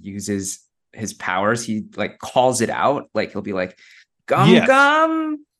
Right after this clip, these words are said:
Speaker 1: Battle Axe," or whatever specific
Speaker 2: Yeah,
Speaker 1: move
Speaker 2: yeah.
Speaker 1: he's doing.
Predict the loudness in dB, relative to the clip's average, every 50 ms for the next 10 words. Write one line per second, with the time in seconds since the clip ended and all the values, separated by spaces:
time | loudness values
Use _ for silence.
0 | _ _ _ _ 0 2 2 2 2 2 2 2 2 0 0 -4 -8 -10 -12 -10
1 | -10 -8 -6 -4 -4 -4 -4 -2 -2 0 0 0 0 0 -2 -4 -6 -10 -12 -8
2 | -4 0 0 0 2 0 -2 -2 -4 -6 -6 -6 -8 -8 -6 -6 -4 -4 -2 -2
3 | -2 -4 -4 -8